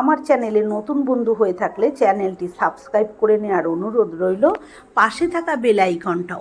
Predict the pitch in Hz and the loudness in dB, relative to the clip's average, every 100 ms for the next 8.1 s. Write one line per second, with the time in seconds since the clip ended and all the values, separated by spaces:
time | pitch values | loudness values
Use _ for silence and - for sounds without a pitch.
0 | 160 170 226 - 277 269 262 269 - - | -10 -8 -8 -8 -8 -8 -8 -10 -10 -8
1 | 277 262 311 339 330 - - 180 202 208 | -6 -2 0 0 -2 -10 -2 0 0 0
2 | 196 196 180 185 - 269 269 269 - - | -2 -4 -4 -6 -4 -4 -2 -2 -4 -16
3 | _ 233 233 226 247 - 311 302 285 269 | _ -4 -2 0 -2 -4 -2 0 -2 -2
4 | 240 208 - 214 185 - 202 165 180 - | 2 0 0 -12 -14 -8 -4 -2 -2 -4
5 | 190 196 480 - - - 220 202 311 311 | -4 -2 -2 -4 -14 -6 -4 -2 -4 -6
6 | 269 233 - 240 392 202 - 202 196 196 | -4 -4 -4 -4 0 -2 -2 -4 0 0
7 | 196 185 240 247 202 220 220 226 180 170 | -2 -6 -8 -4 -2 -2 -8 -6 -4 -4